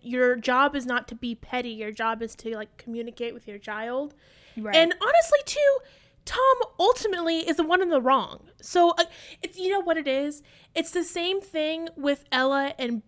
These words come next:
Speaker 1: Boyle.
Speaker 2: Mm-hmm.
Speaker 1: They, everyone's forgetting that he's the one that started this.
Speaker 2: Right.
Speaker 1: He's the one that started it. I mean, it's just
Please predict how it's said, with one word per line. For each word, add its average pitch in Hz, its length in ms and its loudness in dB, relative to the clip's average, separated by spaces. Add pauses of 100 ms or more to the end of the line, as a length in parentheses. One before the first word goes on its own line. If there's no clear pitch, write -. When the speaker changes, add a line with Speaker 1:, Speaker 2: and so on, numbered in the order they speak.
(100)
Speaker 1:
Boyle. 214 500 -6 (260)
Speaker 2:
Mm-hmm. 247 300 0
Speaker 1:
They, 320 280 -2 (100)
everyone's 453 520 6
forgetting 254 760 0 (180)
that 311 280 4
he's 494 520 -4
the 427 80 6
one 330 240 4
that 302 140 2
started 277 340 -2
this. - 440 -16 (180)
Speaker 2:
Right. 226 320 -4 (300)
Speaker 1:
He's 415 140 -4
the 466 60 -6
one 480 100 0
that 453 80 -2
started 427 300 2
it. 202 140 -4
I - 60 4
mean, 370 220 0
it's 359 120 2
just 415 120 -6